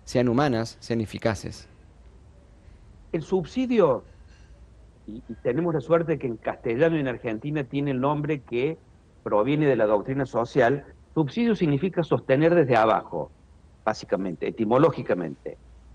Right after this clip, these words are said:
Speaker 2: Y es por un tiempo, por un plazo para igualar situaciones que no son iguales.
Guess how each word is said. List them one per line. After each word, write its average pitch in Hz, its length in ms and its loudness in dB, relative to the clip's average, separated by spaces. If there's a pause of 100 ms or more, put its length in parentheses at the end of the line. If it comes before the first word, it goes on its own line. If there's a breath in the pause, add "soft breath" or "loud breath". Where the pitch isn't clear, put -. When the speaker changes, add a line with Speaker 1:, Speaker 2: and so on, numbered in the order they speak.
(120)
Speaker 2:
Y 185 140 0
es 233 260 0 (960)
por 151 160 4
un 190 180 4
tiempo, 110 480 0
por 139 220 0
un 185 140 2
plazo 190 320 2
para 139 240 0
igualar 156 520 2 (540)
situaciones 143 720 0 (220)
que 131 80 -2
no 147 120 0
son 143 220 -2
iguales. 80 400 -2